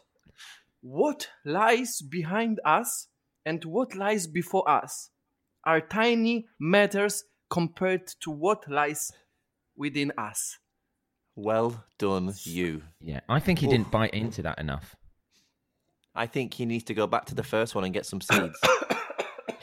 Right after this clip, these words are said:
Speaker 3: I think no matter what, when
Speaker 1: Oh,
Speaker 3: you're eating these,
Speaker 1: Jesus.
Speaker 3: when you're eating these chilies, you gotta make sure you get the seeds. Don't just bite the tip of it. What you keep doing.
Speaker 1: Look, look,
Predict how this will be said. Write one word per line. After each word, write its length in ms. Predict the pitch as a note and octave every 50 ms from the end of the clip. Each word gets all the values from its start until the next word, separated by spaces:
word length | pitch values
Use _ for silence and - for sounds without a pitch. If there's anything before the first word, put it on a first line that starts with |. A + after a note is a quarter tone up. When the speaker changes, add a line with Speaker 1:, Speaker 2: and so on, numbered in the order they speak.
| - - - F3+ -
Speaker 3:
I 180 | C#3 D3 F3 F3
think 240 | D#4 G3 E3+ C#3+
no 120 | C#3+ D3 D3
matter 260 | D3 D#3 D#3+ F3 F3+
what, 440 | E3+ D#3 D#3 C3 G2 F#2+ A2 - -
when 120 | B2+ B2
Speaker 1:
Oh, 60 | C3 C3
Speaker 3:
you're 160 | C#3 C#3 C#3+
eating 300 | D3+ D3+ - - D3+ C#3
these, 240 | C#3 C#3 C3 B2+ -
Speaker 1:
Jesus. 120 | - -
Speaker 3:
when 160 | A2+ B2 B2
you're 140 | B2+ C3+ C#3+
eating 260 | D#3+ D#3+ - - D#3
these 160 | C#3+ C#3+ C#3 C#3
chilies, 480 | - - D3+ B2+ G#2+ F2 E2+ G2 G#2+
you 60 | B2+
gotta 160 | B2 C3+ B2 A#2
make 180 | B2 B2+ -
sure 140 | - - A2+
you 100 | A2 A2
get 140 | G#2 - -
the 60 | G#2
seeds. 500 | - - - G#2 F2 D2+ C#2+ - - - - - - - - _
Don't 180 | - B2+ C3+ D3
just 220 | - D#3 C#3+ -
bite 280 | - C3+ C3+ C3+ - -
the 80 | B2+ A#2
tip 240 | - - C#3+ - -
of 100 | F#2 D2+
it. 240 | D2+ D2 F2 A2 - - _ _ _ _ _ _ _ _ _
What 140 | - A2 -
you 120 | A2+ A2 G2+
keep 180 | - A#2 - G2+
doing. 340 | A#2+ A2+ F#2+ C#2+ B1+ -
Speaker 1:
Look, 340 | D#3 A3 D#4 - - - - _ _ -
look, 400 | D3 G#3+ C4+ B3 - - -